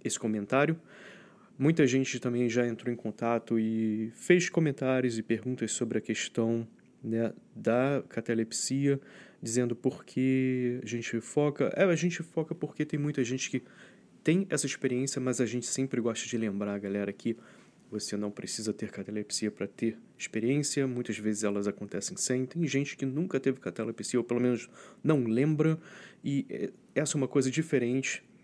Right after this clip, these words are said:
Ah, eu não tô muito preocupado em, ah, por quê? Porque cada um tem a sua experiência,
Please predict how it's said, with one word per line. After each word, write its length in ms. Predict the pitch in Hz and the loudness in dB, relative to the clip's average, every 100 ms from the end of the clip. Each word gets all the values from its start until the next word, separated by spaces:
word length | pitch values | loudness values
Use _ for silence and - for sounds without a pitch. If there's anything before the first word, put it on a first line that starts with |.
| - - - | -20 -16 -4
Ah, 580 | 123 117 117 113 117 110 110 - - - _ _ - _ - | -2 0 -2 -2 -4 -4 -8 -18 -20 -20 _ _ -20 _ 0
eu 140 | 151 143 | 4 6
não 140 | 135 | 4
tô 120 | 123 | 2
muito 220 | 120 120 - | -2 -2 -2
preocupado 720 | 113 110 - 107 107 107 - | -2 -4 -2 0 0 -2 -6
em, 340 | 117 110 110 110 - - - - - | -6 -4 -6 -8 -16 -20 -20 -20 -14
ah, 220 | 107 110 - - | -12 -12 -16 -12
por 240 | - - - | -12 -12 -4
quê? 200 | 151 175 - | -2 -2 -4
Porque 240 | - - | -6 -4
cada 240 | 120 123 123 | -2 -2 -2
um 80 | |
tem 160 | 123 120 | -6 -10
a 40 | |
sua 140 | 113 123 | -8 -10
experiência, 800 | - - 113 120 131 135 143 | -6 -4 -2 -2 -2 -4 -6